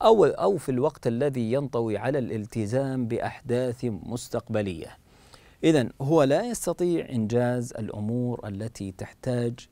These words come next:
إلى وقت، إنجاز أمور تحتاج إلى وقت أو فيها خطوات عديدة، هو لا يستطيع إنجازها والقيام بها وتحقيقها، فإن،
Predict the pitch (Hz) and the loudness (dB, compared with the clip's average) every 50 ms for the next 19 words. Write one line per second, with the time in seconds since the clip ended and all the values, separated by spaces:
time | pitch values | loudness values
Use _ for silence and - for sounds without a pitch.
0 | _ _ 107 107 95 98 92 95 95 104 - - - - - - 101 98 95 120 | _ _ -10 -8 -6 -6 -6 -4 -6 -6 -6 -10 -18 -20 -14 -10 -8 -4 -2 0
1 | 143 135 123 - 113 107 123 139 131 110 - - - - - - - 143 143 127 | -2 -2 -2 -4 -4 -2 -2 -2 -2 -4 -6 -10 -12 -16 -14 -2 0 2 2 2
2 | - - - 110 104 101 101 107 113 104 - - - - - 101 95 92 - - | 0 -4 -6 -4 -2 -2 -2 -2 -2 -4 -6 -10 -18 -12 -8 -8 -8 -8 -6 -4
3 | 143 147 123 127 120 - - 117 - 117 117 127 135 131 120 123 95 92 110 120 | -2 0 0 -2 -2 -4 -10 -8 -6 -4 -2 0 0 -2 -2 -4 -6 -6 -4 -4
4 | 131 131 117 113 98 95 117 131 127 113 107 117 143 151 143 120 - - 127 120 | -4 -4 -4 -4 -4 -4 -4 -2 -2 -2 -2 -2 -2 -2 -4 -6 -6 -8 -8 -4
5 | - 127 123 120 117 - - - - - - - _ _ - 107 107 104 127 127 | -2 0 0 -2 -4 -8 -16 -20 -20 -20 -20 -20 _ _ -2 -2 2 4 4 4
6 | 123 104 101 95 92 92 85 92 92 104 104 104 - 117 117 120 123 123 113 107 | 4 2 -2 -4 -4 -4 -6 -4 -4 -4 -4 -4 -2 -2 0 0 -2 -2 -2 -2
7 | 120 113 107 101 98 92 87 90 87 - 95 - - - - 131 120 - 104 92 | -2 -2 -2 -2 -4 -4 -6 -8 -10 -12 -14 -16 -12 -6 -6 -6 -4 -4 -6 -8
8 | 92 90 - 101 107 113 113 113 | -8 -6 -6 -4 -4 -2 -4 -4